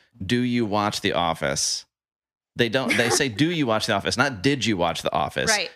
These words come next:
Speaker 1: It's been off the air for, like, seven years,
Speaker 2: <laughs>
Speaker 1: and they assume you should still be watching it. And I'm like,
Speaker 2: Absolutely.
Speaker 1: "I don't even know how many times I've been through the whole series."
Speaker 2: Yeah.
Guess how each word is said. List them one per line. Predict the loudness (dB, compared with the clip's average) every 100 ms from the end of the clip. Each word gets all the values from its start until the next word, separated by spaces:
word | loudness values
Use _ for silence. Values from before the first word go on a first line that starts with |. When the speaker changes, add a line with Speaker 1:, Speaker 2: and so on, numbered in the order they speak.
| -4
Speaker 1:
It's | 0
been | 0
off | 2 0 0
the | 0
air | -2
for, | 0
like, | 0 2
seven | 2 2 0 0
years, | 2 2 0 -4 -6
Speaker 2:
<laughs> | -10 0
Speaker 1:
and | 0 4
they | 2
assume | 4 2 2 2 2
you | 2
should | 2 2 2
still | 2 4 2
be | 2 2
watching | 2 2 2 0 0
it. | 2
And |
I'm | 2
like, | 2 0
Speaker 2:
Absolutely. | -4 -6 -8 -8 -8 0
Speaker 1:
"I | 2
don't | 2 0
even | 0 0 2
know | 2 0
how | 2 0
many | 2 0
times | 0 0 0
I've | -2 -2
been | -2 -2 -4
through | -6 -2 -2
the | -2
whole | -2 -2
series." | -2 -2 -4 -10 -6
Speaker 2:
Yeah. | -6 -6